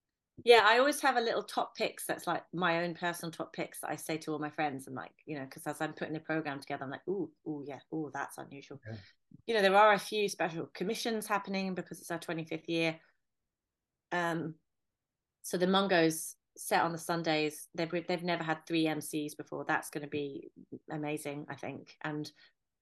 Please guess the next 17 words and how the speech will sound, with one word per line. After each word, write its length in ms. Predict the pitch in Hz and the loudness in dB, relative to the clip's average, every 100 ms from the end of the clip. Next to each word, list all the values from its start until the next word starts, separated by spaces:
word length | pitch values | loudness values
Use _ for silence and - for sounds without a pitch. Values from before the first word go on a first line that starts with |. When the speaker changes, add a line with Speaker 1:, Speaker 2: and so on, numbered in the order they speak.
| _ - | _ -2
Speaker 1:
they've 140 | 170 | 0
not 200 | 175 165 - | 2 0 0
ever 160 | 156 | -2
performed 360 | - - 170 160 | -4 -6 -2 -2
before, 240 | 156 151 | -4 -6
those 200 | 147 147 | -4 -6
three 180 | - 156 | -4 -4
M 100 | 143 | -4
Cs 240 | - 147 143 | -6 -8 -4
either. 200 | 143 143 | -6 -6
So 120 | 139 147 | -4 -2
that's 200 | 165 - | -2 -2
gonna 140 | 156 | -6
be 100 | 143 | -6
a 40 | |
big 180 | 139 139 | -6 -8
show. 300 | - 143 143 | -6 -6 -6